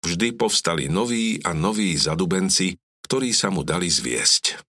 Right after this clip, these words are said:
Neprešiel deň, aby ideopolícia neodhalila špiónov a sabotérov, ktorí konali podľa jeho príkazov. Bol náčelníkom obrovskej tieňovej armády,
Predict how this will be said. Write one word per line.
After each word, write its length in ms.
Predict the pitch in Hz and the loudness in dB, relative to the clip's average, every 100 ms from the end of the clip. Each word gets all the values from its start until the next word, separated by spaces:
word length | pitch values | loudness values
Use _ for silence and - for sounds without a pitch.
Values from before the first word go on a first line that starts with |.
| _ _ _ _ _ _ _ _ _ _ _ | _ _ _ _ _ _ _ _ _ _ _
Neprešiel 560 | 123 151 160 - 80 65 | -4 0 0 2 0 0
deň, 400 | 85 101 - - | 0 0 -2 -2
aby 400 | 104 90 80 76 | -2 0 -2 -2
ideopolícia 1000 | 127 131 113 - 104 104 95 - 87 80 | 0 2 2 0 0 2 2 2 2 0
neodhalila 640 | 78 104 92 90 95 80 - | 0 0 0 0 0 0 -2
špiónov 720 | - 117 113 107 98 92 - | -2 -2 0 2 2 0 0
a 100 | - | -2
sabotérov, 800 | - 80 87 101 98 107 107 113 - _ | 0 -2 -2 0 0 0 0 -2 -6 _
ktorí 340 | - 165 123 - | -6 -2 -2 -2
konali 460 | 107 127 120 117 | -2 -2 -2 -2
podľa 280 | 101 101 80 | -2 -2 0
jeho 240 | 80 87 95 | -2 -2 -2
príkazov. 760 | 90 95 - 76 64 - - _ _ _ _ _ _ _ _ _ _ | 0 0 0 0 0 -4 -10 _ _ _ _ _ _ _ _ _ _
Bol 200 | 92 90 | -2 2
náčelníkom 880 | 98 104 - 95 95 90 92 87 82 | 2 2 2 2 2 2 0 0 -2
obrovskej 720 | 143 147 131 120 - 107 98 | 0 0 0 0 0 -2 0
tieňovej 520 | 98 98 110 107 104 104 | 0 0 0 0 0 0
armády, 640 | 110 90 64 - 50 - | 0 0 -2 -4 -4 -6